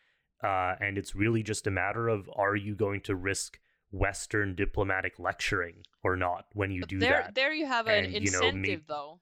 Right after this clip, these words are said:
Speaker 2: for the West, because if we don't want, um, other superpowers to take over and, you know, do whatever they, they want, uh, in, for example, Africa and, and so on, and, and we don't want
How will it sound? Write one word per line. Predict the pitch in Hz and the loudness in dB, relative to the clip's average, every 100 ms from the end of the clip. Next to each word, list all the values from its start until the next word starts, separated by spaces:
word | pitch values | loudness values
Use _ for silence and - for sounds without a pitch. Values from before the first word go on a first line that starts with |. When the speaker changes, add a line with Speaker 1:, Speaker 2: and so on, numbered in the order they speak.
| _ | _
Speaker 2:
for | 170 | -12
the | 170 175 175 | -12 -12 -2
West, | 220 214 - - - - _ - _ _ _ _ - - _ | 0 0 -6 -12 -14 -16 _ -20 _ _ _ _ -20 -20 _
because | 185 190 165 | -4 -4 -4
if | 214 | -10
we | 226 254 | -4 -2
don't | 220 208 | 0 0
want, | 202 190 185 | -2 -4 -4
um, | - 185 185 185 180 _ _ | 0 2 2 -4 -14 _ _
other | 180 208 247 202 165 | 0 2 4 2 0
superpowers | - 202 180 - 156 156 160 | -4 -14 -14 -2 -2 -2 -10
to | 175 | -20
take | - 175 - | -6 -6 -2
over | 180 208 170 160 185 - | 0 0 -2 -4 -4 -6
and, | 165 160 | -10 -10
you | 165 | -12
know, | 165 160 160 _ _ | -14 -18 -20 _ _
do | 185 | -10
whatever | 165 165 175 175 | -2 -2 -2 -4
they, | 160 156 151 _ | -8 -14 -18 _
they | 160 | -12
want, | 156 165 160 165 170 | -10 -10 -10 -14 -8
uh, | 165 160 156 160 _ _ _ | -6 -4 -8 -18 _ _ _
in, | 165 160 151 _ | -16 -16 _ _
for | 165 | -12
example, | 147 - 160 143 139 | -12 -12 -12 -8 -8
Africa | 170 180 160 143 165 - | -8 -12 -16 -16 -16 -20
and, | 151 | -18
and | - 160 | -16 -14
so | - 180 156 | -6 -4 -4
on, | 151 165 _ _ _ _ - | -8 -16 _ _ _ _ -6
and, | 170 165 165 - | -2 -2 -6 -12
and | 175 170 | -12 -10
we | 175 | -4
don't | 180 175 | -4 -4
want | 175 165 | -8 -12